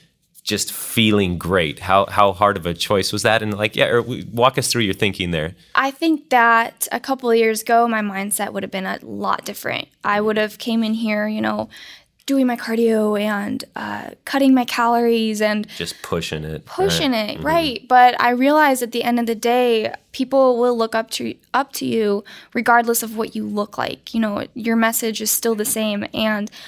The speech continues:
Speaker 2: I also wanna show, uh, females that you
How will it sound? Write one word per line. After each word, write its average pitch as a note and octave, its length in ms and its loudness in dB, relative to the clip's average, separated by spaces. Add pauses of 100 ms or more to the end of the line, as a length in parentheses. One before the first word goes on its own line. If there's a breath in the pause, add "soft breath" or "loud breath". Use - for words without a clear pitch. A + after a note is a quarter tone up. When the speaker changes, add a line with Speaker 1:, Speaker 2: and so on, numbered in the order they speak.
(100)
Speaker 2:
I A#3+ 120 8
also C4 260 4
wanna B3 240 4
show, A#3 580 4 (460 loud breath)
uh, G#3+ 240 0
females B3 640 4
that G#3+ 340 2 (120)
you A#3 460 -2